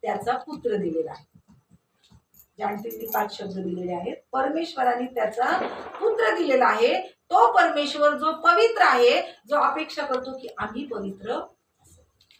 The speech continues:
तो पुत्र यासाठी दिलेला आहे की त्याने आमच्यासाठी वधस्तंभावर मरावं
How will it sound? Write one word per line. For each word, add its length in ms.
तो 200
पुत्र 260
यासाठी 500
दिलेला 380
आहे 340
की 420
त्याने 260
आमच्यासाठी 1120
वधस्तंभावर 880
मरावं 460